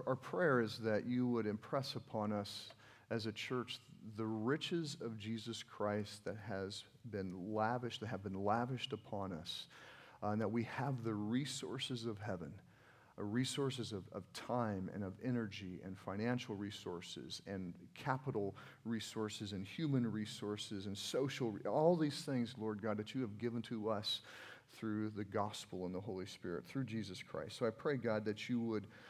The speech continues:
um, help us to see the abundance that you have given to us, and that we could indeed, uh, be zealous and ready for good deeds as you have commanded because,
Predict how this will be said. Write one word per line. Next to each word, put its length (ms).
um, 360
help 400
us 180
to 80
see 400
the 180
abundance 1000
that 160
you 60
have 200
given 300
to 260
us, 400
and 100
that 100
we 140
could 220
indeed, 580
uh, 160
be 180
zealous 880
and 240
ready 260
for 220
good 240
deeds 280
as 160
you 120
have 280
commanded 560
because, 600